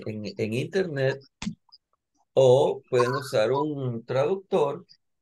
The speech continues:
para, eh, em, decirnos lo que ustedes piensan al respecto.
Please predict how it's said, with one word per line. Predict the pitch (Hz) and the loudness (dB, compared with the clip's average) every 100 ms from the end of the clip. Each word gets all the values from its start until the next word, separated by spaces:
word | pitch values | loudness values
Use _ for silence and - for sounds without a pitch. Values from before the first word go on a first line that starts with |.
| - - _ _ _ - _ _ - - _ _ _ _ _ _ _ _ _ _ - | -20 -20 _ _ _ -20 _ _ -20 -20 _ _ _ _ _ _ _ _ _ _ -6
para, | 110 113 127 127 117 107 104 98 | -4 -2 -2 0 -2 -4 -6 -10
eh, | 98 - - - - - - _ - | -14 -20 -20 -20 -20 -20 -20 _ -6
em, | 104 104 101 101 - - | -2 -2 -2 -4 -6 -2
decirnos | 120 - 147 151 175 | -2 -2 -4 -2 0
lo | 151 131 | 0 -2
que | 101 | -6
ustedes | - 120 123 123 | -4 -2 -2 -4
piensan | - 98 - - _ - - _ _ _ _ - - - - | -8 -10 -10 -16 _ -20 -20 _ _ _ _ -20 -20 -20 -8
al | 131 104 | -6 -4
respecto. | 107 - - - | -6 -10 -14 -14